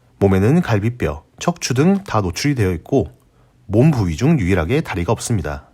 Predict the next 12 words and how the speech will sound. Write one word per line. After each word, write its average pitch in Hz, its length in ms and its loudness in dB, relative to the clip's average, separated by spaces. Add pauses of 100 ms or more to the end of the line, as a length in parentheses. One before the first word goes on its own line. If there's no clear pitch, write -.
(480)
이는 147 240 6
로드킬 180 440 2
때문에 104 340 2
다리가 110 300 -2
잘린 107 280 -2
것을 101 220 -2
표현한 170 320 0
듯합니다. 139 560 -4 (160)
머리에는 131 560 4
청가죽을 208 560 4
뒤집어 101 260 -2
썼는데 78 560 -4